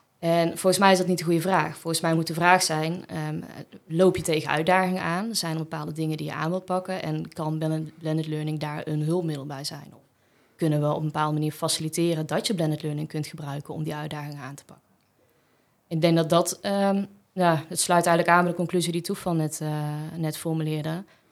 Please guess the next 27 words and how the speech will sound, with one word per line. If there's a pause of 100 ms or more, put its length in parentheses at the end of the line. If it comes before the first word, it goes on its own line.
dat
dat
de
belangrijkste
conclusie
moet
zijn. (1200)
Waarschijnlijk
gaan
we
volgend
jaar
tegen
andere
dingen
aanlopen, (800)
waarvoor
blended
learning
soms
wel,
soms
niet
een
oplossing
gaat
zijn.